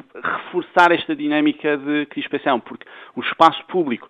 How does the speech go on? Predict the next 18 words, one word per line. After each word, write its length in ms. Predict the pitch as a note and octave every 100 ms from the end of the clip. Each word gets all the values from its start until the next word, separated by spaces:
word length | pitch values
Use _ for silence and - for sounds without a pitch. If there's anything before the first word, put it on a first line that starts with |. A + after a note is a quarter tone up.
| - -
é 100 | -
crispado 640 | D3 - D3 - D3+ D#3+ E3
e 40 |
isso 80 | D#3+
depois 220 | - D#3 C#3+
reflete-se 580 | - - E3 C#3+ -
no 80 | C#3+
debate 320 | C3+ C3+ C3 -
partidário, 600 | C3+ - B2+ C#3 D3+ E3+ - -
o 80 | D3
que 100 | -
leva 260 | D3 D#3 D3
a 40 | C#3+
ainda 400 | D3+ D#3 D3+ D3
maior 560 | B2 C#3 C3 C#3 D3 C#3+
crispação 640 | - C3 - A2+ C3+ C3+
no 100 | B2+
espaço 380 | - - A#2